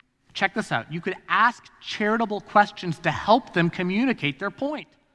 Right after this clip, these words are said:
and engage with that point. You know, it's, it's a really good practice to assume that everybody knows something that you don't and that you could learn from them,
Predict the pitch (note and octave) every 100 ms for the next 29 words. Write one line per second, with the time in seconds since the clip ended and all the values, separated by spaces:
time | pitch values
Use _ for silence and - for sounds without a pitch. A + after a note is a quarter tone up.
0 | _ _ _ _ _ _ _ _ - D3+
1 | G#3 E3 D3+ E3+ G3 G#3+ B3 A#3 C#4+ D#4+
2 | - _ _ _ _ _ _ _ _ _
3 | _ _ _ _ _ _ _ _ _ _
4 | _ _ _ _ _ _ _ _ _ _
5 | _ _ - F#3 G3+ G3 - - F3+ G3
6 | F#3 B3+ A#3+ A#3 - A3+ G#3+ G3 - F3
7 | - G3 F3 - G3 A#3 G#3 G#3 F3 F3+
8 | F#3 - F3 E3+ D#3 C#3+ D#3 D3 D3+ -
9 | _ _ _ _ _ _ _ _ _ _
10 | D3 E3 E3+ F3 G3+ D3 E3 F#3 F3 A#2+
11 | G2 F2